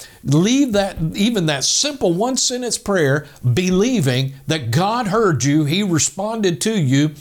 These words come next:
and there was an exchange that took place. So prayer is when you meet with God, there's an encounter that happens, and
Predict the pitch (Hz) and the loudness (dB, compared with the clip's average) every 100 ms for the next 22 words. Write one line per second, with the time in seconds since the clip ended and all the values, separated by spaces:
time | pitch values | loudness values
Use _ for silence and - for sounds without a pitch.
0 | - - - 143 147 185 185 165 156 143 | -18 -18 -4 -2 0 0 0 0 -2 -4
1 | - - 214 196 143 147 147 - - - | -4 -2 -2 0 0 0 -2 -6 -16 -20
2 | - 143 135 - 185 - 180 175 131 - | -4 -2 -2 -2 -4 -2 0 2 0 -2
3 | - - - - - - - - - 180 | -4 -6 -16 -20 -20 -20 -10 -4 -2 -2
4 | 131 - 233 302 220 139 160 - - 147 | -2 0 0 2 2 0 -2 -6 -2 0
5 | 131 180 175 156 151 143 160 214 277 - | 2 2 2 2 2 2 2 2 -2 -2
6 | 262 - 156 127 107 139 - - _ _ | -4 0 0 2 0 -2 -4 -18 _ _
7 | _ 110 165 165 151 151 139 131 170 190 | _ -2 0 2 0 0 0 0 -2 -2
8 | 226 240 214 160 113 135 113 127 139 156 | -2 -2 0 -2 -2 -2 -2 -2 -2 -2
9 | - - - - - - 160 151 143 | -6 -10 -20 -20 -8 -4 0 0 -2